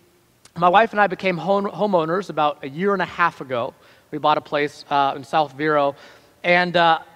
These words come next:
up until I started reading this passage, I could maybe tell you one of my neighbors' names. Not a great neighbor. And so this week I was like, "Well, I should probably fix myself before I give a sermon." And so I made it my duty,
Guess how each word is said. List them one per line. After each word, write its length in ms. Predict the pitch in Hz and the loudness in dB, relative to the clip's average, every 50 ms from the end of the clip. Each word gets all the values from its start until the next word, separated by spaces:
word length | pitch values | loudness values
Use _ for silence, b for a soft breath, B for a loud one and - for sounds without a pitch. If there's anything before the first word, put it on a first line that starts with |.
| _ _ _ _ _ _ | _ _ _ _ _ _
up 180 | 185 208 208 254 | 2 2 4 4
until 580 | 247 220 190 - 226 226 240 240 240 233 220 - | 0 0 0 -2 2 4 4 4 4 2 -2 -2
I 120 | - 196 185 | -2 -2 -2
started 340 | - - 196 190 190 180 | 0 0 0 0 0 0
reading 240 | 165 185 185 185 175 | -2 -2 -2 0 -2
this 140 | 165 156 - | -4 -8 -10
passage, 440 | - - 190 185 180 175 175 147 - - | -4 0 2 2 2 0 -4 -12 -8 -4
I 140 | 165 180 | -4 -4
could 180 | 185 - 190 156 | -2 -4 -8 -8
maybe 420 | 147 156 170 185 214 214 214 220 | -6 -6 -4 -4 -4 -4 -6 -10
tell 240 | 202 - - 185 185 | -10 -6 -4 -4 -4
you 180 | 180 170 180 175 | -4 -4 -8 -10
one 300 | 143 127 135 170 190 202 | -10 -4 0 0 2 2
of 140 | 202 180 156 | 0 0 2
my 160 | 170 170 175 | 0 0 2
neighbors' 420 | 160 139 131 135 135 156 156 - | 0 -2 -4 -2 -4 -6 -8 -8
names. 600 | 214 226 233 233 202 147 110 87 - - - - _ _ b b b b b b b b b b b _ _ _ | -6 -4 -4 -2 -4 -4 -6 -12 -18 -20 -20 -20 _ _ b b b b b b b b b b b _ _ _
Not 140 | 131 135 139 | -6 -6 -4
a 40 | 139 | -4
great 240 | 127 151 165 175 165 | -2 -2 -2 -2 -2
neighbor. 420 | 170 185 208 226 190 147 120 101 - - | -2 -2 -2 0 0 -2 -6 -6 -8 -6
And 180 | 180 170 180 175 | -4 -4 -4 -2
so 400 | - 214 196 190 185 185 185 - - | 0 2 4 6 4 4 2 -4 -2
this 240 | - 208 254 247 - | 2 4 4 4 4
week 180 | 220 208 202 190 | -2 0 2 2
I 40 | |
was 80 | 175 160 | 0 2
like, 140 | 170 151 - | 0 -2 2
"Well, 160 | 170 175 170 | 2 4 4
I 80 | 180 175 | 4 2
should 180 | - 170 - | 0 -8 -4
probably 240 | - 190 175 160 156 | -2 -2 0 0 -4
fix 260 | 131 - 202 - - | -4 -6 -10 -10 -8
myself 460 | - 151 147 131 - 151 147 160 - | -6 -6 -6 -4 -2 -2 -4 -4 -4
before 260 | - 156 - 165 156 147 | -10 -10 -6 -2 -2 -2
I 60 | 139 | -2
give 180 | 131 147 147 | -2 -6 -10
a 40 | 127 | -12
sermon." 480 | 120 - - 240 269 185 143 151 190 B B B B B B B B | -8 -2 0 0 2 2 0 -4 -6 B B B B B B B B
And 260 | - 175 185 185 165 | 0 0 0 0 -4
so 380 | - - 190 185 185 180 175 - | -2 2 4 4 4 4 2 2
I 120 | 160 180 | 0 0
made 220 | 190 185 202 202 196 | 0 0 -2 -2 -2
it 100 | 175 170 | -2 0
my 160 | 170 170 160 | 0 0 0
duty, 580 | 143 139 170 220 247 185 180 170 180 214 208 | 0 -4 -4 -4 -2 0 0 0 -2 -4 -6